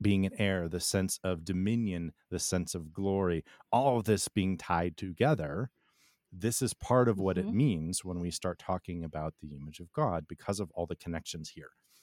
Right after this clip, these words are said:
Speaker 2: Right. And, and we read the Psalms and it's so tempting to just think, "Oh, that's beautiful poetry." Well, it
Speaker 1: Hmm.
Speaker 2: is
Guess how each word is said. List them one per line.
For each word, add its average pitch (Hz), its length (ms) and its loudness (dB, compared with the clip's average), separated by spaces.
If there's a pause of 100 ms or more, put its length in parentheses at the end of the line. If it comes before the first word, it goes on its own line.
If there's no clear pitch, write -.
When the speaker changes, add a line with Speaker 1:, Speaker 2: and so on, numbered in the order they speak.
(360)
Speaker 2:
Right. 175 320 -8
And, 202 280 -2
and 220 220 0
we 220 160 0
read 233 460 -2
the 240 100 -2
Psalms 214 480 2
and 202 160 0
it's 202 180 -6
so 240 200 0
tempting 240 500 4
to - 120 -6
just 208 260 -2
think, 214 280 2
"Oh, 247 220 6
that's 220 240 0
beautiful 220 560 4
poetry." 277 680 0 (440)
Well, 214 300 4
it 202 180 -2 (100)
Speaker 1:
Hmm. - 160 6
Speaker 2:
is 208 380 4